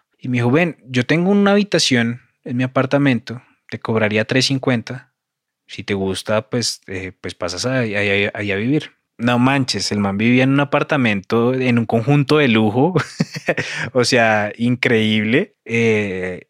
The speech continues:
de los más lujosos ahí en el sector, diría yo. Estuve un mes donde Don Arcadio y me fui para el otro lado y estuve, <laughs> y solo me aumentó la renta cincuenta dólares y estuve viviendo en un, en un súper apartamento ahí.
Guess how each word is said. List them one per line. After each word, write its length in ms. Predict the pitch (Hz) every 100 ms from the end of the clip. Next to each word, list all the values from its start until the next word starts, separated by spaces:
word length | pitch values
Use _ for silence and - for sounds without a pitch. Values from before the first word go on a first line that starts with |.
| _
de 180 | 110
los 160 | 110 110
más 140 | 107
lujosos 480 | 101 104 123 117 123
ahí 280 | 143 127 107
en 120 | 110
el 60 | 120
sector, 480 | 135 131 - 101 110
diría 280 | 117 113 113
yo. 280 | 117 131 - - _ _ _ -
Estuve 300 | - 117 117
un 80 |
mes 160 | 139 143
donde 220 | 151 151
Don 80 | 156
Arcadio 380 | 143 - 107 117
y 20 |
me 160 | 156 139
fui 100 | 107
para 240 | - 143
el 80 | 131
otro 220 | 107 110
lado 300 | 123 123 123
y 80 | 127
estuve, 280 | 127 117 104 - -
<laughs> 320 | 180 180 196 - - -
y 100 | 143
solo 240 | - 131
me 260 | 135 143 131
aumentó 380 | 135 139 131 120
la 100 | 117
renta 280 | 123 127 135
cincuenta 500 | 151 135 113 101 127
dólares 440 | 131 117 113 120 - - - - _
y 80 | 113
estuve 360 | - 107 101
viviendo 500 | 110 127 120 107 101
en 120 | 107 113
un, 160 | 113 120
en 140 | 113
un 220 | 104 101 -
súper 340 | - 127 123
apartamento 760 | 123 123 123 110 101 98 -
ahí. 360 | 110 113 110 113